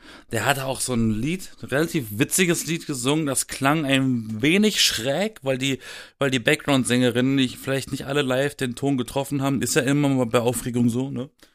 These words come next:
Und dann hat er einfach mitten in diesem Auftritt einen, einen, äh, Wasserball so einen aufgeblasenen Wasserball in der Hand genommen, hat da, hat da, äh, die Luft rausgelassen, eingeatmet und dann war da einfach Helium drin.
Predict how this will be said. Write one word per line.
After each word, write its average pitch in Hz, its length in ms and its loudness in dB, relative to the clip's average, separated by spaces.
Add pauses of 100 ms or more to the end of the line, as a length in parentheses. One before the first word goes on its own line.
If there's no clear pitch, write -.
(480)
Und 160 180 6
dann 165 160 6
hat 160 120 4
er 170 80 2
einfach 156 220 6
mitten 165 640 6
in 127 220 0
diesem 131 240 2
Auftritt 131 640 2 (1000)
einen, 127 400 4 (200)
einen, 120 420 2
äh, 110 380 2
Wasserball 120 880 2 (380)
so 117 100 -6
einen 117 140 0
aufgeblasenen 110 800 -2
Wasserball 107 460 0
in 104 100 0
der 107 80 2
Hand 110 160 0
genommen, 110 360 2 (360)
hat 117 180 0
da, 123 60 8 (160)
hat 113 160 -6
da, 113 180 0
äh, 110 140 2
die 104 120 0
Luft 110 380 0
rausgelassen, 113 600 -2
eingeatmet 120 640 0
und 117 60 4
dann 120 160 4
war 117 100 6
da 117 60 0
einfach 113 240 -4
Helium 120 480 4
drin. 104 280 2